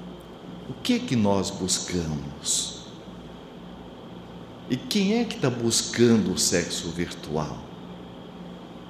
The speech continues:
Porque o ego, ele não é desassociado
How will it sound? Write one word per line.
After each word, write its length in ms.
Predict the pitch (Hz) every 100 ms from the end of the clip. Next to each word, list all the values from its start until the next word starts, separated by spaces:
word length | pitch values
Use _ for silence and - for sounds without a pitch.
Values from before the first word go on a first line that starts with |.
| - - - -
Porque 240 | 123 165
o 160 | 147 135
ego, 240 | 160 165
ele 140 | 170
não 220 | 175 170 170
é 140 | 202
desassociado 1500 | 156 147 147 143 127 - 117 - - 101 110 139 143 101 90